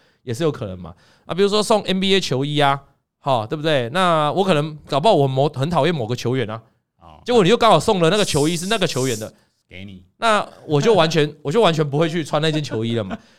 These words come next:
Speaker 1: 对不对？我就觉得你送我这个礼物没什么用嘛，
Speaker 2: 对。
Speaker 1: 对不对？大概是这个意思啦，哈。好，那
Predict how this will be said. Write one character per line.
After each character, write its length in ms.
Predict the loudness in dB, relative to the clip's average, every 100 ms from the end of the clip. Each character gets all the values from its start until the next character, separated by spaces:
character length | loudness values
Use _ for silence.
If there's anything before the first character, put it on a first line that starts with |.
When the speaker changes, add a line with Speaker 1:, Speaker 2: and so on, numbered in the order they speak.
| _ -6
Speaker 1:
对 120 | 0
不 60 | 2
对？ 100 | 2
我 60 | 2
就 60 | 2
觉 100 | 2
得 100 | 0
你 80 | 0
送 180 | -2
我 60 | 0
这 80 | 0
个 60 | -2
礼 140 | -2
物 240 | -2 -4 -4
没 80 | -6
什 120 | -6
么 80 | -8
用 200 | -8 -8
嘛， 160 | -18 _ -16
Speaker 2:
对。 80 | -12
Speaker 1:
对 20 |
不 60 |
对？ 100 | -10
大 120 | -2 0
概 100 | 0
是 120 | -2
这 100 | -6
个 80 | -6
意 120 | -8
思 180 | -10 -14
啦， 120 | -16
哈。 160 | -16 -20 _ _ _ _ _ _ _
好， 220 | 0 2 2 -2 -14 _
那 560 | 0 2 2 2 0